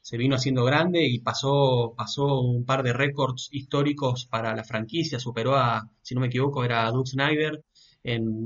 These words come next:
en, creo que eran cuadrangulares en esta postempora-, en la po-, en postemporadas históricas, digamos, de-, del equipo.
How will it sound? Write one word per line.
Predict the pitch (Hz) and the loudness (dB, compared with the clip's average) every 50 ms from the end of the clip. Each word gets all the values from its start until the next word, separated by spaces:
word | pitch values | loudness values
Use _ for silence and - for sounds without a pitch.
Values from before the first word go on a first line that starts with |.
| 127 123 | -8 -6
en, | - 135 117 113 113 | -6 -4 -4 -4 -4
creo | - 135 139 113 | -4 -4 0 0
que | 127 | 2
eran | 123 120 117 | 2 0 0
cuadrangulares | 117 113 113 110 110 110 110 113 127 143 151 135 120 123 120 | 0 0 0 0 0 0 0 0 2 2 2 2 0 -2 -4
en | 117 | -8
esta | 120 - 123 - | -8 -8 -10 -14
postempora-, | - 107 - - 110 110 - 110 110 127 127 135 | -14 -16 -12 -12 -12 -8 -4 -2 0 0 0 0
en | 135 | 0
la | 120 113 - | -2 -4 -6
po-, | 120 117 | -6 -4
en | 123 120 117 113 113 | -4 -4 -4 -6 -8
postemporadas | - 117 113 - 117 107 107 113 123 139 139 131 131 | -10 -10 -8 -6 -6 -2 0 0 2 2 2 0 -2
históricas, | 123 - - 131 131 135 131 120 - | -6 -6 -4 -2 -2 -2 -4 -6 -8
digamos, | - 113 117 127 131 123 120 | -4 -4 -2 -2 -2 -2 -4
de-, | 110 113 113 | -4 -6 -6
del | 113 110 107 | -6 -6 -6
equipo. | 110 - 135 147 143 151 175 175 175 | -6 -6 -6 -6 -4 -2 -4 -4 -4